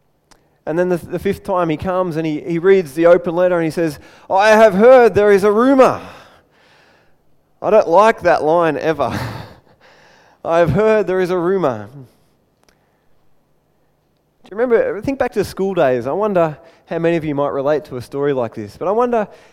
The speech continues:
how many of us remember back to school days and, and you might fit yourself in any part of this story, and that's okay, we forgive you if you're the, anyway, um, <laughs> remember back to school days, and, uh, I wonder if you ever,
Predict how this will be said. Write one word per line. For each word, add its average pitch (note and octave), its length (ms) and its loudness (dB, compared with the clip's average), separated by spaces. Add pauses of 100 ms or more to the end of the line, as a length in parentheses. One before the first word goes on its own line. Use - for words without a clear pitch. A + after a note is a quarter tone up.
(120)
how F#3+ 160 -4
many F#3 220 2
of D#3 100 -2
us B2 220 -8
remember E3 300 -4
back D#3+ 160 -6
to D3 80 -12
school D#3+ 260 -8
days C#3+ 280 0
and, C#3+ 240 -8
and C#3+ 380 -10 (1080)
you F3+ 160 -12
might F3 240 -2
fit - 140 -12
yourself D3+ 340 -4
in C3+ 60 -8
any D3 160 -4
part C#3 220 -6
of C#3 40 -6
this B2+ 100 -12
story, C3+ 340 -6
and A#2+ 100 -8
that's - 380 -14
okay, B2+ 240 -12
we C3 120 -14
forgive A#2+ 320 -14
you C3+ 100 -10
if B2 120 -14
you're A#2+ 120 -10
the, A2+ 200 -16 (1400)
anyway, B2 240 -8 (320)
um, D3+ 260 2
<laughs> - 800 -6
remember B3 180 0
back B3+ 140 4
to G#3+ 80 -6
school A#3 220 -2
days, G#3+ 280 4
and, F#3 240 0
uh, F3 180 2 (280)
I - 20 -4
wonder D4 220 4
if A3+ 240 2
you G#3+ 120 -2
ever, G#3 160 0